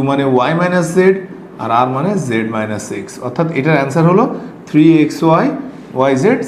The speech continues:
জেড এক্স। এ ধরনের ফ্যাক্টরাইজেশন আমাদের আসবে এবং আমাদের এটা technically হ্যান্ড ওভার করতে হবে। তো দেখো এর পরেরটা কি, if x square by x minus one, x minus two equal to a plus b by এত plus c by x minus two, then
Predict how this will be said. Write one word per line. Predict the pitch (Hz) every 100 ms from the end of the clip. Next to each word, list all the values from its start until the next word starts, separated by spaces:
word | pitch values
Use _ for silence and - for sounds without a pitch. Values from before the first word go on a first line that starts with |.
| 113
জেড | 127 104 92
এক্স। | - - - -
এ | 233 190
ধরনের | 190 214 311 - - - -
ফ্যাক্টরাইজেশন | 185 185 190 175 160 160 156 139
আমাদের | 135 131 127
আসবে | 135 233 214
এবং | 160 147
আমাদের | 143 147 139
এটা | 180 -
technically | 156 151 143 170 269 160
হ্যান্ড | 135 127
ওভার | 113 107
করতে | - 113
হবে। | 98 135
তো | 143
দেখো | 180 294 294 - - - - -
এর | 269 262
পরেরটা | 170 147 131 131
কি, | 175 - - - - 175 226
if | 262 - - - - 160 180
x | 185 208
square | 220 208 190
by | 180 175
x | 180
minus | 170 170 170
one, | 160
x | 160 165
minus | 160 160
two | 160 151
equal | 151 151 147
to | 143 147
a | 143
plus | 143 135 135
b | 131 135
by | 135 131 131
এত | 135 143
plus | 135 123 -
c | 127
by | 165 254 - - - 170
x | 170 147
minus | 120 123 -
two, | 233 - - -
then | 123